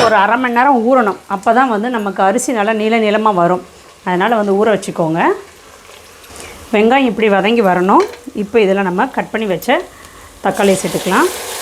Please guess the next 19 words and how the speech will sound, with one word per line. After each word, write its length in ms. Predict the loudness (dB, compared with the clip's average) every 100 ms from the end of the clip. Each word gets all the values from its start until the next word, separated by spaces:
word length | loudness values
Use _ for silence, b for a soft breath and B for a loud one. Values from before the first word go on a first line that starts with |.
| -10 -10 -10 -8 -8 -8 -8 -8 -4 -2
தக்காளி 340 | 0 2 2 2
நல்லா 220 | 2 0 2
பழமா 340 | 2 4 2 2
பார்த்து 220 | 0 0
சேர்த்துக்கோங்க. 460 | -2 -2 0 0 0 0
அப்போ 140 | 0 2
தான் 140 | 2
வந்து 160 | 0 0
நமக்கு 340 | 0 0 2 2 4 2 -4 -10 -14 -14 -14 -6 0
அந்த 120 | 0 2
புளிப்பு 280 | 2 0 2
டேஸ்ட்டோட 400 | 2 2 2 2 2
நல்லாயிருக்கும். 440 | 2 2 0 -6 -12 -18 -20 -20 -20 -20 -18 -16 -14 -10 0
கொஞ்சம் 300 | 2 4 4 2
காயாக 280 | 4 4
இருந்தாலும் 300 | 2 0 -2 -2
சேர்க்காதீங்க, 440 | 0 0 0 -2 -2
நல்லா 280 | -2 0 0 2
பழமா 280 | 2 2 0